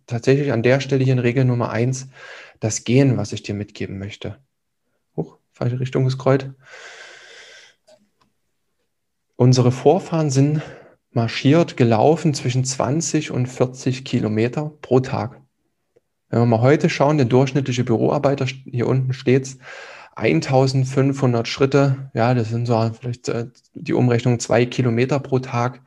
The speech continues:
Das ist, äh, ein, ein Zwanzigstel, ein Zehntel von dem, äh, wofür unsere Körper gemacht sind.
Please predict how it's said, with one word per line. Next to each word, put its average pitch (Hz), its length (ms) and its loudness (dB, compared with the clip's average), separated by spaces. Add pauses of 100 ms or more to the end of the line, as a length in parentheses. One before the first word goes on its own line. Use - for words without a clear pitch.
(560)
Das - 160 -6
ist, 131 180 2
äh, 104 200 2 (100)
ein, 113 320 -4
ein 120 180 0
Zwanzigstel, 131 800 0
ein 120 240 0
Zehntel 135 380 2
von 113 240 -2
dem, 120 380 0
äh, 110 280 -4
wofür 123 260 -6
unsere 123 220 -6
Körper 123 300 0
gemacht 120 400 -4
sind. 131 240 0